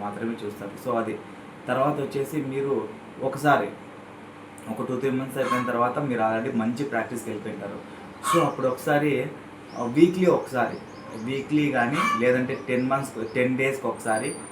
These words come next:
ట్వంటీ డేస్కి ఒకసారి మూడు ఈవెంట్స్ పెట్టుకోండి. మూడు ఈవెంట్స్ పెట్టుకొని మీరు ఎలా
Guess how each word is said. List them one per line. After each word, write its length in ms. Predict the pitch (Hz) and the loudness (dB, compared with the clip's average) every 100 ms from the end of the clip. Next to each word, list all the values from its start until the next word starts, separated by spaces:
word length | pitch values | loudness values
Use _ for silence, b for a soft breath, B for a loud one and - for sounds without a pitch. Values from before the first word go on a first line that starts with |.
| - - | -14 -2
ట్వంటీ 260 | 139 135 147 | 0 4 4
డేస్కి 300 | 131 - 117 | 2 0 -4
ఒకసారి 400 | - 123 147 131 | -4 -2 0 2
మూడు 300 | 120 135 135 | 2 2 0
ఈవెంట్స్ 420 | 117 120 117 117 | 0 0 -2 -6
పెట్టుకోండి. 420 | 104 - 101 95 - - - - - | -6 -6 -6 -6 -6 -12 -14 -16 -2
మూడు 240 | 117 143 151 | 2 6 6
ఈవెంట్స్ 320 | 135 131 117 123 | 4 2 -2 0
పెట్టుకొని 580 | 113 110 123 131 123 92 107 | -2 -2 -2 -2 -2 -2 0
మీరు 180 | 135 | 2
ఎలా 240 | 131 123 | 4 4